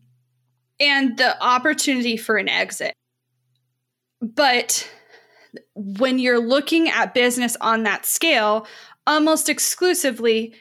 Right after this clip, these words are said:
you're talking about using cash as a form to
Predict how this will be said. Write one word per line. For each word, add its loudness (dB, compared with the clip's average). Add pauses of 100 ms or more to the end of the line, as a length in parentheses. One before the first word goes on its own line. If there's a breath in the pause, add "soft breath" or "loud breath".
(100)
you're 0
talking 0
about 2
using -2
cash 0 (460 loud breath)
as 0
a 2
form 0
to -2